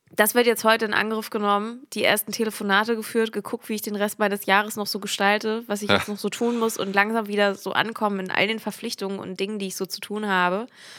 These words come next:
Speaker 2: Ja.
Speaker 1: Ah, ja, genau. Aber ich freue mich auf alles. Liebe Leute, ähm, schön, dass ihr dran seid. Wir freuen uns sehr über eure Nachrichten auch, die wir bekommen. Übrigens auch letzte Woche zum Thema Tom Astor. Da werde ich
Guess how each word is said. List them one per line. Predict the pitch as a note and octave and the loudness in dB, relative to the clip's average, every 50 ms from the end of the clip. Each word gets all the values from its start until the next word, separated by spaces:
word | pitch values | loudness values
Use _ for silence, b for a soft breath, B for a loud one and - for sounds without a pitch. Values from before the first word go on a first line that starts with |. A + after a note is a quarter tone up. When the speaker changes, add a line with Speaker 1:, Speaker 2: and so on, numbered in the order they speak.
| B B B B B | B B B B B
Speaker 2:
Ja. | F#2 F#2 B B B B B B B B B B B _ - | 2 2 B B B B B B B B B B B _ 4
Speaker 1:
Ah, | C4+ D4+ B E4+ D#4+ D4 A#3+ G#3 B B B B B | 4 4 B 4 2 2 0 -2 B B B B B
ja, | - A#3 G3 C#3 E3+ F3 B B B B - - | 2 2 4 4 4 2 B B B B -2 0
genau. | G#3+ G3+ F3+ D#3+ - | 2 4 4 4 4
Aber | - G3 A3 - | 6 6 6 4
ich | A#3 - - | 4 2 4
freue | - C4+ C#4+ | 6 6 6
mich | D4+ C#4+ C#4+ | 6 2 0
auf | C#4 C#4 | 2 4
alles. | - - C4 C#4 C#4 C4+ - - | 4 4 4 4 2 0 -2 -4
Liebe | A#3+ B3+ C4 C4+ | -4 -4 -2 0
Leute, | C4 B3 A3+ A#3 B3+ B3+ - C4 C4 C4 C#4 - | 2 4 4 4 4 2 0 0 0 0 -2 0
ähm, | - - G#3+ G#3+ G#3+ G#3+ A#3+ | 0 0 0 0 0 -2 -2
schön, | - - B3 B3 | -2 0 0 0
dass | A#3 A3 - | 0 -2 -2
ihr | - G#3 | -4 -6
dran | - F#3 - F#3 F#3+ G3+ | -2 0 0 0 0 0
seid. | G#3+ A3+ B3+ C4+ | 0 0 0 0
Wir | - G3+ | -4 -10
freuen | - - G3+ G3+ G#3 | -6 -4 -2 -2 -2
uns | G#3 G3+ - | -2 -4 -6
sehr | - G#3 G#3 G#3 G#3+ A3 - - | -6 -2 0 0 0 -2 -4 -6
über | - G#3 G#3 G#3+ | -6 -2 0 2
eure | - G3+ G3 G3+ | 2 2 2 2
Nachrichten | G3+ G3 G#3 B3+ - C4+ - - G3 | 4 6 6 6 4 0 -6 -6 -4
auch, | F3+ F3 F3+ F#3 | -2 -2 -2 -2
die | - - G3+ F3+ | -4 -6 -4 -2
wir | F#3+ F#3 | -2 -2
bekommen. | G3+ F#3+ - - G#3 G3 G3+ A3 - | -2 -6 -2 0 2 2 2 0 -2
Übrigens | - B3 A#3+ C4 C4+ A#3+ A#3 | -2 0 0 0 0 0 0
auch | - G#3 G#3+ | -2 0 2
letzte | G#3+ A3+ A3 - - G#3 | 2 0 0 -2 -4 -4
Woche | G#3+ A3 - G#3+ | -4 -4 -4 -8
zum | - G#3+ G#3+ | -10 -10 -8
Thema | - - A3 A3 G#3+ G3+ | -6 -4 -2 0 0 -2
Tom | - - - G#3+ G#3 - | -2 0 -2 -2 0 2
Astor. | - G3 G#3+ - - G3+ F#3 F3+ F#3 | 2 0 0 0 -2 0 0 0 2
Da | F#3 F#3+ F#3 | 0 2 2
werde | G3 F#3+ F#3+ | 2 2 2
ich | - | -2